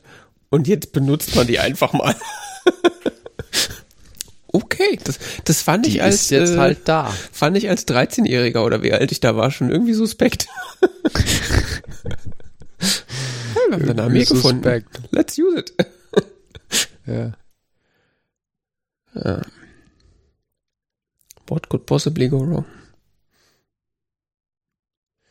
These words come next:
Speaker 1: Ja.
Speaker 2: Ja.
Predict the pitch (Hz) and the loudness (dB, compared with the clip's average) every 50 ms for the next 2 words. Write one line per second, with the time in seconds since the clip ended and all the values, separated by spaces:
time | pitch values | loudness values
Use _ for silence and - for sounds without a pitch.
0 | _ _ _ _ _ _ _ _ _ _ _ _ _ _ _ _ _ _ _ _ | _ _ _ _ _ _ _ _ _ _ _ _ _ _ _ _ _ _ _ _
1 | _ _ _ _ _ _ _ _ _ _ _ _ _ _ _ _ _ _ _ _ | _ _ _ _ _ _ _ _ _ _ _ _ _ _ _ _ _ _ _ _
2 | _ _ - - - - - - - - - - - - - - _ _ _ _ | _ _ -12 -10 -8 -8 -8 -12 -16 -16 -18 -20 -20 -20 -20 -20 _ _ _ _
3 | _ _ _ _ _ _ _ _ _ _ _ _ _ _ _ _ _ _ _ _ | _ _ _ _ _ _ _ _ _ _ _ _ _ _ _ _ _ _ _ _
4 | _ _ _ _ _ _ _ _ _ _ _ _ _ _ _ _ _ _ _ _ | _ _ _ _ _ _ _ _ _ _ _ _ _ _ _ _ _ _ _ _
5 | _ _ _ _ _ _ _ _ _ _ _ _ _ _ - - 117 107 98 - | _ _ _ _ _ _ _ _ _ _ _ _ _ _ -6 0 2 2 2 0
6 | - | -2